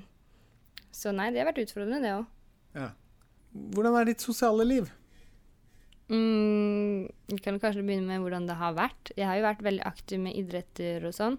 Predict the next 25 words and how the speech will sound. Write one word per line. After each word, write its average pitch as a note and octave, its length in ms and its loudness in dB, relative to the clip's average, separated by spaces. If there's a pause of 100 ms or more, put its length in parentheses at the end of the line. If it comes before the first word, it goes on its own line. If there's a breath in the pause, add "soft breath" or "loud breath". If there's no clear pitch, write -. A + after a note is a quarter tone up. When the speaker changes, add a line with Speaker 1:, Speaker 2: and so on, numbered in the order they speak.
(140)
Speaker 2:
Mm. F#3 200 0 (120)
Speaker 1:
Eh, G3+ 220 0 (100)
gått F#3+ 200 -2 (120)
på F3+ 220 -2 (100)
svømming F3+ 480 -2
i F#3 80 -4
tretten G3 400 -2
år, C4 400 2
og G3 880 -2
drevet G3 320 -2
med F3+ 80 -6
fotball A#3 800 2
og G3 480 0
teater. A#3+ 480 -4 (880 loud breath)
Speaker 2:
Svømming E3+ 460 4
i - 20 0
tretten - 400 -4
år? C4 200 2 (200)
Speaker 1:
Ja. G#3 200 -4 (220)
Speaker 2:
Oi, G#3 200 2 (500)
det G#3 160 2
var G3+ 120 4
Speaker 1:
Mm. - 20 4
Speaker 2:
lenge. G3+ 380 2
Speaker 1:
Ja. F#3+ 260 -4